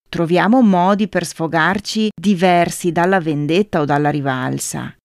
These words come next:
Impariamo a cercare soluzioni costruttive, a vedere le cose da una prospettiva diversa, a trovare risorse che non siamo abituati a considerare, ma che abbiamo a disposizione.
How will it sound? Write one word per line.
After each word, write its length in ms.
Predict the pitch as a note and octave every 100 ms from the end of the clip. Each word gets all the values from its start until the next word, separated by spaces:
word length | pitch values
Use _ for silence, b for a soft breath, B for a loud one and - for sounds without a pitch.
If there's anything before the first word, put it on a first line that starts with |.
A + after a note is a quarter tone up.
| _
Impariamo 480 | - F#3+ G3 G3+ C4
a 60 | E4+
cercare 420 | B3 G3 G3+ A#3
soluzioni 640 | - F3+ E3+ - C#4 C#4
costruttive, 1040 | - F3 - - E3+ - - D#3 D3+ D3 C#3 -
a 100 | -
vedere 300 | D#3 F3 G#3
le 140 | A#3+ A#3
cose 580 | G#3 G3 A3 A3+ A#3 A#3
da 140 | F3+
una 160 | A3 A#3+
prospettiva 580 | A#3 - F#3 - G#3
diversa, 880 | G#3+ E3+ D3+ D#3 D#3+ - - D3+ C#3+ -
a 140 | - F#3+
trovare 400 | G3+ G#3+ A#3+ A#3+
risorse 800 | F#3 - A#3+ C4 - F3+ E3
che 120 | - G#3+
non 200 | G3 F#3+
siamo 400 | - A#3 B3+ B3
abituati 500 | E3+ D#3+ E3+ G#3+ A#3+
a 60 |
considerare, 920 | A3+ F3 D#3 D#3+ D#3 F3 A#3+ A#3 D3 -
ma 180 | F3 F#3
che 120 | F#3
abbiamo 300 | E3 G3+ B3
a 60 |
disposizione. 1080 | E3+ D3 - D3 D3 - D#3 C#3+ C#3+ C#3 C#3+